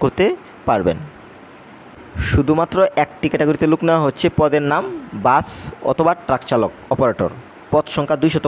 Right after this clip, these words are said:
পঞ্চাশটি। শিক্ষাগত যোগ্যতা অষ্টম শ্রেণী পাস। আপনি যদি অষ্টম শ্রেণী পাস করেন, অ্যাপ্লাই করতে পারছেন। সেই সাথে অন্যান্য যোগ্যতা, যেমন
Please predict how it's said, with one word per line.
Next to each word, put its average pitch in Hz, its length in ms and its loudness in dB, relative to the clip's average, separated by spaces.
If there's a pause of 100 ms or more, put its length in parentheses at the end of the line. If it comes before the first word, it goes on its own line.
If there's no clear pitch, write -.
(100)
পঞ্চাশটি। 151 500 0 (580)
শিক্ষাগত 165 500 0
যোগ্যতা 165 260 2 (120)
অষ্টম 156 340 -2
শ্রেণী 131 260 0
পাস। 92 140 0 (560)
আপনি 147 180 -2 (100)
যদি 139 120 2 (100)
অষ্টম 139 280 -2
শ্রেণী 143 280 2
পাস 151 140 2 (140)
করেন, 147 180 2
অ্যাপ্লাই 143 300 0
করতে 156 240 2
পারছেন। 147 260 2 (220)
সেই 156 180 0
সাথে 175 180 0 (500)
অন্যান্য 151 320 2 (140)
যোগ্যতা, 165 340 2
যেমন 147 160 2